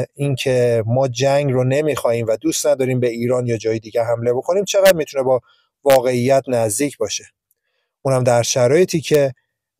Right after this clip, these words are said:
خود اسرائیل علاوه بر ایران به نقاط دیگه مثل یمن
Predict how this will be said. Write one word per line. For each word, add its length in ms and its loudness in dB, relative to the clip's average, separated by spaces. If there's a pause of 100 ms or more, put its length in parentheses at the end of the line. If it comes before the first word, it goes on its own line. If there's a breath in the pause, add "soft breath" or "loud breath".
(100)
خود 260 0
اسرائیل 640 0
علاوه 320 4
بر 200 2
ایران 500 0
به 440 0 (200)
نقاط 340 0
دیگه 460 0
مثل 320 0
یمن 640 0